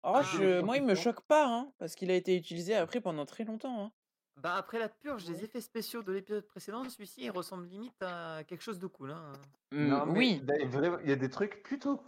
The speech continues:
Speaker 3: cool, plutôt marrants, j'ai trouvé. Notamment des, des effets spéciaux Matrix avec les disparitions de balles.
Speaker 1: Oui, je disais que cet épisode, euh, de la saison une,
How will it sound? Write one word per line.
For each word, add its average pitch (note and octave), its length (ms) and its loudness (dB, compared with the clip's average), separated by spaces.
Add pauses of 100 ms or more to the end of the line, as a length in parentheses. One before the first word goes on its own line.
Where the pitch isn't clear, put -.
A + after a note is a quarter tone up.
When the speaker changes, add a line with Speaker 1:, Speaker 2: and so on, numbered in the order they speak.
(260)
Speaker 3:
cool, B2+ 520 0
plutôt F3 240 -4
marrants, D3 320 2
j'ai C3+ 100 -6
trouvé. A#2 380 -2 (420)
Notamment E3 300 2
des, C3 440 0
des B2 300 2
effets D3 200 0
spéciaux C#3+ 500 0
Matrix C3+ 600 0 (100)
avec B2+ 240 0
les B2+ 40 -2
disparitions C3+ 680 -4
de B2+ 80 -2
balles. B2+ 440 2 (880)
Speaker 1:
Oui, D3 120 0
je C#3+ 100 -4
disais E3 280 -2
que C#3 680 6
cet D#3 200 -4
épisode, D#3 520 2
euh, B2 420 6
de A#2+ 60 -2
la B2 80 0
saison C3 260 -2
une, G#3 220 -2